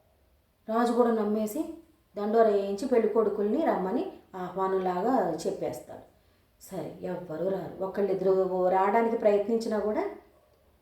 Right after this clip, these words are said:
వాళ్ళ ఇళ్లలో వాళ్ళు, వాళ్ళ ఫ్రెండ్స్ వెనక్కి లాగేస్తారు. "ఏంట్రా బాబు, ఊరంతా గుప్పుని చెప్పుకుంటున్నారు, నీకు తెలిసి కూడా వెళ్తానంటావు లక్ష రూపాయల కోసం, ఆ కొమ్మున దాన్ని ఎలా చేసుకొని ఉంటావు?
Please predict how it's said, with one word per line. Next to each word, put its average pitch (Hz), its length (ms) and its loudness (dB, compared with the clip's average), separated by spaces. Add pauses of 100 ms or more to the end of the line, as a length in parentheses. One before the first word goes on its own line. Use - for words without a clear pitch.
వాళ్ళ 208 140 2
ఇళ్లలో 208 320 8
వాళ్ళు, 202 240 6
వాళ్ళ 196 200 6
ఫ్రెండ్స్ 208 300 -2
వెనక్కి 202 280 0
లాగేస్తారు. 165 540 -2 (420)
"ఏంట్రా 196 380 0
బాబు, 196 280 2
ఊరంతా 202 640 2
గుప్పుని 190 380 -4
చెప్పుకుంటున్నారు, 190 840 -2 (340)
నీకు 202 200 -2
తెలిసి 214 280 0
కూడా 214 180 4
వెళ్తానంటావు 190 560 2
లక్ష 180 260 -2
రూపాయల 185 280 0
కోసం, 175 400 -6 (320)
ఆ - 20 -16
కొమ్మున 208 460 -2
దాన్ని 185 280 0
ఎలా 180 140 2
చేసుకొని 180 480 -2
ఉంటావు? 170 400 -4